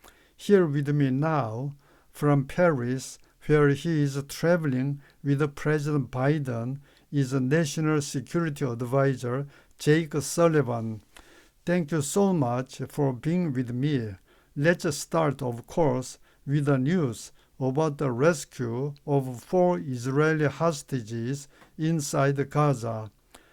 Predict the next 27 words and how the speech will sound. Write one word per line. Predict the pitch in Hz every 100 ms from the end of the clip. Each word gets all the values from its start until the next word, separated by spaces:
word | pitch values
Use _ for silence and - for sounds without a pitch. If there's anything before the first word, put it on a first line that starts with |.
| _ -
How | 170 175 175
specifically | - - - 143 - 180 - - 143 123 123 143 143 _ _
did | - 175 147
the | 143
U | 131 127 147
S | 143 -
assist | 127 120 - 180 143 - - - - _
in | 147
the | 139 135
mission? | 151 156 - 123 110 95 _ _ _ _ _
Well, | 143 147
Dana, | 135 156 160 170 120 117 135 - _ _ _
the | 147
United | 143 127 135 165 190 185 156 139
States | - 170 170 143 - - -
has | 156 143
been | 139 151 143
providing | - 131 123 147 156 151 147
support | 139 139 117 - 165 117 - - - - _
to | - 143
Israel | 139 180 170 160 131 120 120 147 143 _
for | _ - 143
several | 135 - 165 156 147
months | 127 147 147 110 - - _ _ -
in | 160
its | 160 143 165
efforts | 156 170 143 120 127 139